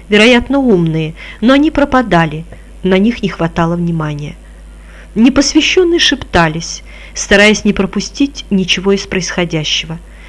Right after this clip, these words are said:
потому что чувствовали, что на глазах у них творится событие историческое. О Зубре ходили легенды, множество легенд, одна невероятней другой. Их передавали на ухо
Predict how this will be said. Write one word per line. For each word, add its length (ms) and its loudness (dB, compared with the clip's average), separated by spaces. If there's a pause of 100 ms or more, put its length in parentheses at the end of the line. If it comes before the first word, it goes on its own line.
(180)
потому 320 2
что 180 -2
чувствовали, 640 -6 (300)
что 200 0
на 120 4
глазах 480 2
у 40 -2
них 340 -6 (260)
творится 440 0
событие 520 -2
историческое. 880 -6 (640)
О 80 4
Зубре 340 0
ходили 380 2
легенды, 760 0
множество 640 -2
легенд, 580 -4 (380)
одна 340 2
невероятней 720 0
другой. 560 -4 (580)
Их 180 0
передавали 520 4
на 300 4
ухо 380 -6